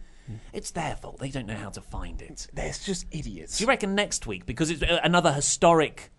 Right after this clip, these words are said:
Speaker 2: uh, low for Raw, they beat last week's historic low with another historic low?
Speaker 1: Yeah.
Speaker 2: It's, uh, not, not good at all.
Speaker 1: Well, you say it's not good at all, but really it doesn't matter.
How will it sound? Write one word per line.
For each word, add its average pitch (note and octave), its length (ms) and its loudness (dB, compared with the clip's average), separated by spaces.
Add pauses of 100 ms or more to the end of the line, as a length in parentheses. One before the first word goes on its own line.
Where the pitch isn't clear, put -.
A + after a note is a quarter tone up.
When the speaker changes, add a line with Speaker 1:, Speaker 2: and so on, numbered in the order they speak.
(160)
Speaker 2:
uh, B2 180 4
low B2 360 4
for B2 180 -2
Raw, A2 400 4 (220)
they C3 160 2
beat E3 580 -4
last E3+ 420 6
week's A#2+ 220 -4
historic G#2+ 560 -4
low G2 300 -2 (680)
with C3 160 2
another C3 320 4
historic A2 560 0
low? F2 300 -4
Speaker 1:
Yeah. B2+ 160 -2
Speaker 2:
It's, F#2+ 100 -8 (140)
uh, - 60 -4 (420)
not, B2+ 340 -6
not C3+ 220 -4
good A#2+ 160 -2
at - 180 -6
all. A2 360 0
Speaker 1:
Well, G#3 100 12
you A#3 120 4
say D4 140 10
it's A3+ 140 -4
not G3 180 6
good D#3+ 120 6
at D3 180 2
all, C#3 160 4
but A#2 280 0 (760)
really G#3+ 420 4
it C#3+ 100 -8
doesn't C#3+ 360 2
matter. A#2+ 580 -6